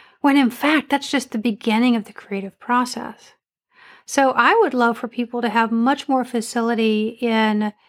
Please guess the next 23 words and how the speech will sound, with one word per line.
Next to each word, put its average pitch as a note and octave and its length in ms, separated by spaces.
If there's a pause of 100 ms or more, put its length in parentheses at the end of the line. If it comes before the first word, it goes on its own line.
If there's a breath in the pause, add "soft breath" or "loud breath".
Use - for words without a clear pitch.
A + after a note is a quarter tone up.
(420 soft breath)
in A#3+ 280
working B3+ 400
with A3+ 140
conflict C4 520
as A3+ 140
a A3 60
creative, A3 880 (320)
um, G3+ 500 (520)
accelerator. C#4 800 (1000 loud breath)
Um, A#3+ 400 (260)
I B3 140
would F4+ 180
love D#4+ 220
for C4+ 140
people D4 560
to C4 140
learn B3+ 180
how A#3+ 120
to A#3 80
be A#3+ 180
in A#3 120
the G#3 100
present A#3+ 760